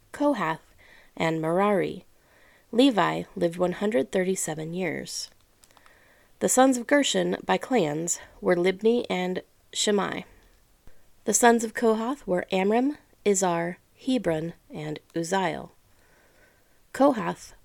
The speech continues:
lived a hundred and thirty-three years. The sons of Merari were Mali and Mushi. These were the clans of Levi according to their records.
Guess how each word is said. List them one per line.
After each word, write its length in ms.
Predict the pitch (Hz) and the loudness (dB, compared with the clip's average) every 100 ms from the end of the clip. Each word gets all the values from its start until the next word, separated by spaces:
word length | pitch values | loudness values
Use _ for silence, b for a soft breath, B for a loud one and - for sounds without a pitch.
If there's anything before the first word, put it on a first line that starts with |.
| _ - | _ -6
lived 360 | 185 180 175 - | 0 2 0 -8
a 60 | |
hundred 340 | 180 170 165 170 | -8 -4 -2 -2
and 100 | 180 | -2
thirty-three 440 | 151 143 143 151 | -4 -6 -8 -8
years. 540 | 151 185 143 101 - - _ _ _ b b b b b b b | -4 -4 -4 -6 -12 -16 _ _ _ b b b b b b b
The 100 | 196 | -2
sons 300 | 185 226 247 | 6 6 8
of 100 | 254 | 2
Merari 640 | 247 240 233 240 202 170 175 - | 4 4 6 4 2 0 -4 -4
were 300 | 180 170 165 - | -2 0 -2 -4
Mali 580 | 180 180 175 190 240 269 - | -2 0 2 2 2 0 -4
and 200 | 226 233 | -2 2
Mushi. 460 | 208 196 - 156 185 _ _ b b b b b b | 2 2 -4 -8 -12 _ _ b b b b b b
These 220 | 202 202 | 2 2
were 60 | 233 | 2
the 100 | 285 | -2
clans 380 | 285 226 214 214 | 2 2 2 0
of 140 | 202 | 2
Levi 400 | 226 233 165 156 - | 2 2 -2 -4 -8
according 440 | - - 160 160 | -8 -6 -4 -4
to 120 | 156 170 | -6 -6
their 160 | 165 | -2
records. 640 | 180 180 - - - - | -2 -4 -6 -8 -8 -10